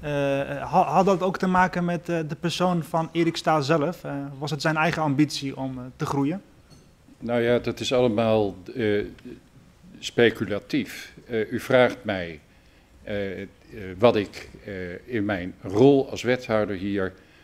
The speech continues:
Speaker 2: eh, in Den Haag, eh, vond van de verzelfstandiging, wat de issues, eh, waren,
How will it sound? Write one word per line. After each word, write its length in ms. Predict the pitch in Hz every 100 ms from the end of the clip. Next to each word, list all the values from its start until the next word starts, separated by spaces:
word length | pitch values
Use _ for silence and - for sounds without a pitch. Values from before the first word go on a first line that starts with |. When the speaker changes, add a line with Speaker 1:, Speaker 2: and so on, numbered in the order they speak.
| _ -
Speaker 2:
eh, 240 | 101 104
in 120 | 110
Den 160 | 101 92
Haag, 540 | 113 110 101 - - -
eh, 120 | 101 90 87 - _ _
vond 520 | - 139 110 - - -
van 340 | - 120 92 - 104
de 100 | 92
verzelfstandiging, 880 | 92 98 87 - 120 131 135 131 131
wat 200 | 117 -
de 100 | -
issues, 600 | 139 - 117 92 - - -
eh, 100 | 104 92
waren, 480 | 110 101 90 82